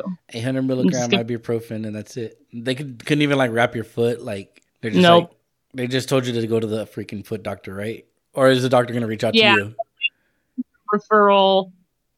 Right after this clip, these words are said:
Speaker 2: for the foot doctor, and I can't get that referral until, like, Monday. So I'm fucked till Monday.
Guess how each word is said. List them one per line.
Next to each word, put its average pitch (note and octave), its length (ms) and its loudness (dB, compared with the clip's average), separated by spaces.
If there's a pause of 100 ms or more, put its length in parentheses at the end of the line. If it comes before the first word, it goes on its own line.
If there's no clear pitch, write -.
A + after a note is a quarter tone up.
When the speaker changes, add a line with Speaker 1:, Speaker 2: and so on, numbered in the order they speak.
Speaker 2:
for G#3 200 2
the F3+ 140 -2
foot F#3+ 260 -2
doctor, D#3+ 680 -2
and G3+ 120 0
I F3+ 100 0
can't F#3 380 -2
get F#3+ 200 -2
that F3+ 160 0
referral E3+ 500 0
until, F3+ 200 -6
like, D#3 160 -6
Monday. D#3+ 440 -4
So E3 360 -2 (540)
I'm F3 200 2
fucked F3+ 320 0
till F3 100 2
Monday. F3 500 2